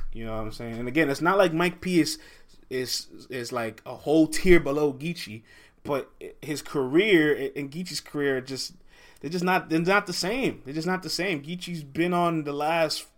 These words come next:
three Summer Madnesses consecutively, seven, eight, nine, and ten. You know what I'm saying? He's in the last three gnomes, right? Or, or the last two gnomes, I should say. Like, there's a lot of things Geechee has that Mike still hasn't, hasn't cracked the surface of yet.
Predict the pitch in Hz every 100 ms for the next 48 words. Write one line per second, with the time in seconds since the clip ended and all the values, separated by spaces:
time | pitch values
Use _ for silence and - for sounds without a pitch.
0 | _ _ _ - - 151 170 170 170 156
1 | 165 170 160 156 165 151 160 170 139 113
2 | 107 135 143 139 147 151 151 151 151 165
3 | 143 - _ - - - 123 123 123 120
4 | 135 147 147 160 156 160 156 170 170 165
5 | 180 196 135 113 127 147 113 104 139 -
6 | 127 123 139 139 202 202 143 135 117 120
7 | - 113 92 - _ - _ 120 110 95
8 | _ _ _ _ _ _ _ _ _ _
9 | _ _ _ _ _ _ 139 156 175 175
10 | 190 180 185 190 156 175 160 151 160 170
11 | 147 - 139 - 131 147 - - - 160
12 | 151 143 139 - - 147 139 135 - _
13 | - 151 139 - - 147 - - 120 107
14 | 107